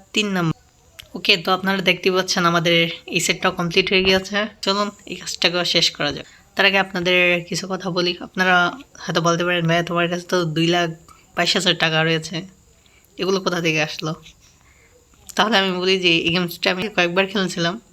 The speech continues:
তো তখন আমি এই টাকাগুলোকে জোগাড় করছি। উম, পরে আমি এই ভিডিওটা বানাচ্ছি।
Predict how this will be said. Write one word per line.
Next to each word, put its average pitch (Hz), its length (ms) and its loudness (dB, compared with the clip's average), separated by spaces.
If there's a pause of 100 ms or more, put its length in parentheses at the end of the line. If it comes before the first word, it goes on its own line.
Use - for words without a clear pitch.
(100)
তো - 60 -6
তখন 165 240 -2
আমি 170 200 -2
এই 156 60 0
টাকাগুলোকে 160 720 -4
জোগাড় 160 300 -2
করছি। 170 440 -4 (140)
উম, 151 360 -2 (540)
পরে 180 220 4
আমি 180 160 2
এই 160 80 2
ভিডিওটা 156 380 -2
বানাচ্ছি। 151 480 -4